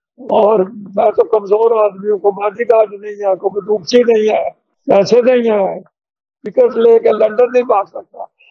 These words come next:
मैं तो लंदन School of Economics में पढ़ रहा हूँ, मैं barrister हूँ। मैंने सब कुछ छोड़ छाड़ के उनकी सियासत को अपनी जिंदगी दी।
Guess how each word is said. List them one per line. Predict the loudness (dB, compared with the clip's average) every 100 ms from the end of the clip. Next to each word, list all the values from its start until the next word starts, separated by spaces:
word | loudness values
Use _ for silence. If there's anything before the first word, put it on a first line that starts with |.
| _ _ _ _ _ _ -20 _ _ 0
मैं | 2
तो | 2
लंदन | 0 -2 -2 -6
School | -2 0
of | 0 0
Economics | -2 0 2 2 0 -2
में | -4
पढ़ | -6
रहा | -6 -8
हूँ, | -10 _ _ 0
मैं | 2 4
barrister | 2 2 0 0 2 4
हूँ। | 2 0 _ _ _ _ _ _ _ _ _ _ _ _ _ _
मैंने | -2 2 4 4 4
सब | 2 2 0 0
कुछ | -2 -2
छोड़ | 0 0 0 -2
छाड़ | -4 -2 0
के | 0 2 4 2 -2 _ _ _ _ -20 -20 _ _ _ _ _ _ -6
उनकी | -4 0 0
सियासत | 2 2 0 2 0 0
को | 2
अपनी | 2 2 0
जिंदगी | 2 2 2 0 -4
दी। | _ _